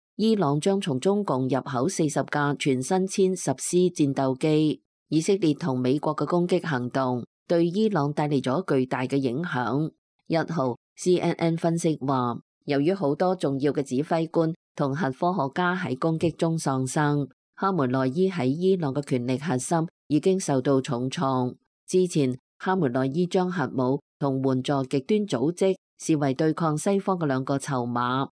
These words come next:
不過，卻響呢次以伊衝突之後失去咗作用。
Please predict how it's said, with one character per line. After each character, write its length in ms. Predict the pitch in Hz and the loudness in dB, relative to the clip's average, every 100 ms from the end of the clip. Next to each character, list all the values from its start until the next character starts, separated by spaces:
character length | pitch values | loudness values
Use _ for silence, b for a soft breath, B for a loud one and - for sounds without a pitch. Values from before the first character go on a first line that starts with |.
| _ | _
不 80 | 180 175 | -4 -2
過， 280 | - 151 123 - b | -2 -2 -2 -8 b
卻 120 | 175 | -2
響 180 | 185 156 | 0 0
呢 160 | 202 208 | 2 2
次 140 | 175 | 2
以 320 | 151 139 139 | 2 4 2
伊 220 | 156 185 | 2 0
衝 240 | 185 208 185 | 0 0 0
突 120 | 139 | -2
之 180 | 127 170 | 0 0
後 220 | 190 131 | 0 0
失 180 | 123 170 | 0 -2
去 120 | 165 | -2
咗 200 | 165 139 | 0 0
作 240 | 143 139 127 | 0 0 0
用。 400 | 131 127 123 120 | 0 0 0 -4